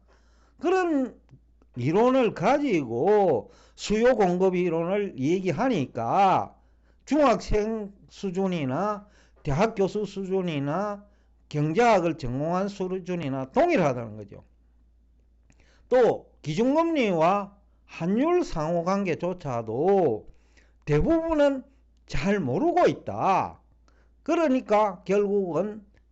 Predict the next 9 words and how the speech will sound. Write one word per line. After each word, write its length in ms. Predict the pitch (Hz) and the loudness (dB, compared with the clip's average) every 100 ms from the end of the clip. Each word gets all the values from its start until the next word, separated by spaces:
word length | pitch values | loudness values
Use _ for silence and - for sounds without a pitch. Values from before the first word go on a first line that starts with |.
| _ | _
자산시장에서 1160 | - 202 190 175 156 160 156 156 147 151 202 202 | -2 0 0 -2 -4 -8 -8 -4 -4 -4 -8 -6
대부분 420 | 117 127 170 170 | -8 -6 -6 -8
실패하고 580 | - 294 285 254 143 107 | -6 -6 0 2 2 -2
있고, 640 | 101 160 196 170 104 - _ _ _ _ | -4 0 2 2 0 -6 _ _ _ _
결국 500 | 208 247 262 262 - _ _ _ _ _ _ | 0 2 0 -2 -6 _ _ _ _ _ _
당하는 500 | - 131 147 185 220 | -8 -2 0 2 2
것은 520 | 240 233 202 196 202 - _ _ _ - | 0 0 0 -2 -6 -12 _ _ _ -4
대다수 480 | 127 139 254 262 190 | 0 2 2 2 -2
국민이고 720 | 202 202 202 160 104 98 | -2 0 0 -2 -6 -10